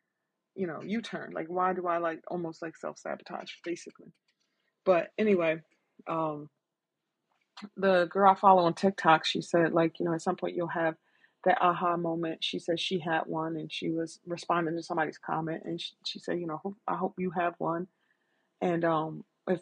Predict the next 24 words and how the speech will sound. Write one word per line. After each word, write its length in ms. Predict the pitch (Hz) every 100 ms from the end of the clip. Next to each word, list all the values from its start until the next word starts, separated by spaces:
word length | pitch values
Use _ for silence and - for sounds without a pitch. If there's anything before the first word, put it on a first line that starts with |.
| -
if 140 | 202 -
you 140 | 254
guys 340 | 254 190 175 175
are 100 | -
out 180 | 175
there 140 | 170 170
and 100 | 165
this 160 | 170
is 140 | 185 170
what 200 | 170 -
you 100 | 160
want, 340 | 180 196 170 - - _ _ -
um, 360 | - 165 160 165
it 100 | 175
does 180 | 196 196
make 240 | 190 185
you 80 | 165 -
think, 220 | 208 185
like, 280 | 160 156 - _ _ _ _ _ _ _ _ _ _ -
uh, 220 | 175 170
like, 200 | 175 160 _ _ _
why 300 | 170 175 185
do 80 | 202
you, 140 | 190